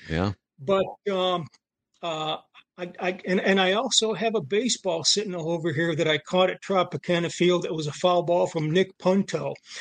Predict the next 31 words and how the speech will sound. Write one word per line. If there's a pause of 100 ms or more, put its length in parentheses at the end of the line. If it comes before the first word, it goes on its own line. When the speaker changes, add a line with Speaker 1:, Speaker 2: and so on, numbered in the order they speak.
(120)
Speaker 1:
Wow.
Speaker 2:
So (300)
<laughs>
I'm
still
hanging
on
to
that. (300)
Speaker 1:
Boy,
both
Speaker 2:
But,
Speaker 1:
of
those,
Speaker 2:
uh,
Speaker 1:
both
of
those
Rays
fans
were
very
disappointed
today
getting
swept
by,
uh,
the
Speaker 2:
<laughs>
Speaker 1:
Rangers.